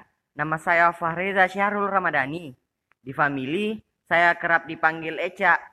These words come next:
Jabatan saya sekarang di Forum Anak Bumi Lasinrang sebagai Ketua Eksternal Forum Anak Bumi Lasinrang.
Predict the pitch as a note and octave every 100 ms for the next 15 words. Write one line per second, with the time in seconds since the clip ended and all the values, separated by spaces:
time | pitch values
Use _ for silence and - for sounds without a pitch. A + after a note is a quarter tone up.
0 | _ _ _ _ - D#3 D#3+ E3 F3 F#3
1 | F#3 F#3 - C3+ D#3 G#3 A3+ - D3+ D#3+
2 | D#3+ D#3 D#3+ D#3+ E3 D#3 D#3+ C3 C#3+ F#3
3 | A3 _ _ _ _ _ E3 F3 F3 -
4 | F#3 A3+ A#3 G#3+ - G3 F3 E3 G3 F3+
5 | D#3 C#3 D#3 E3 E3 E3+ E3 E3+ F#3 G3+
6 | F#3+ F3